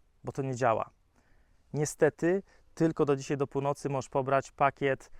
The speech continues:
ośmiu kursów, pięćdziesiąt cztery procent taniej, ponad sto dwadzieścia godzin wiedzy, najlepsze, najbardziej rozwinięte materiały, jakie zrobiłem do tej pory.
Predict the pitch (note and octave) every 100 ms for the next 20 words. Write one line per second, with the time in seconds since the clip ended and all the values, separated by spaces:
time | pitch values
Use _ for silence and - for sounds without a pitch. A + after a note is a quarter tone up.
0 | - - D3+ - C3+ - D3 C#3 - E3
1 | E3+ - _ _ _ D#3 D3+ C#3+ - C#3
2 | C3 C3+ C3 - C#3 C#3+ C#3 C3+ C3+ -
3 | - E3 D3+ C#3+ - C3+ C3+ B2+ B2 D3
4 | C3+ E3+ G3 - - - _ C3+ C#3 D3
5 | D3+ - - D3 C#3+ C#3+ _ - B2+ C3
6 | B2 C#3 C#3 B2+ C3+ C3 A#2 B2 C3+ C3
7 | - B2+ B2+ - B2+ B2 - B2+ B2+ B2+
8 | B2+ A#2 B2 B2 B2 A#2+ A#2 - D#3 F3
9 | G#3